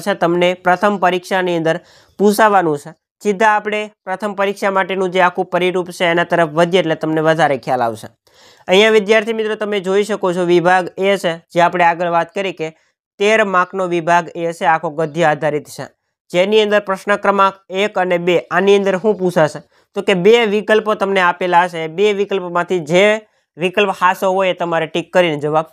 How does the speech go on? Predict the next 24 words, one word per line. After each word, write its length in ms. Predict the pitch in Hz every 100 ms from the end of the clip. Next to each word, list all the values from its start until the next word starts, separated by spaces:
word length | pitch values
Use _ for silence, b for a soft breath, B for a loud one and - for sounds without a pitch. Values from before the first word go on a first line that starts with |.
| -
લખવાનો 440 | 156 160 143 127 120
છે. 80 | 110 - _ b b b b b b
એના 220 | 196 233 233
પછી 240 | 233 233
પ્રશ્ન 300 | 220 214 233
ક્રમાંક 400 | 220 214 214 202 185
ત્રણ 240 | 196 214
અને 220 | 208 196 185 185
ચાર 180 | 160 - -
આની 280 | 190 214 220
અંદર 180 | 214 202
શું 160 | 214
પૂછાશે, 420 | 185 170 160 147 147 _ _ _ -
તો 100 | 202
કે 180 | 214 208 214 214 151
વાક્યોમાંથી 840 | 165 196 196 240 220 202 214 214 202
છે 140 | 175 175 _ _ _ _ _ _ _ _ _ _
વાક્યાંશ 680 | 143 180 - 214 220 208 196
સુનકર 420 | 196 202 202 185 175
પૂરા 260 | 180 190 180
વાક્ય 300 | 175 - 170
ફિર 160 | 175 160
સે 220 | 156 160 _ _
લીખે, 380 | 147 180 190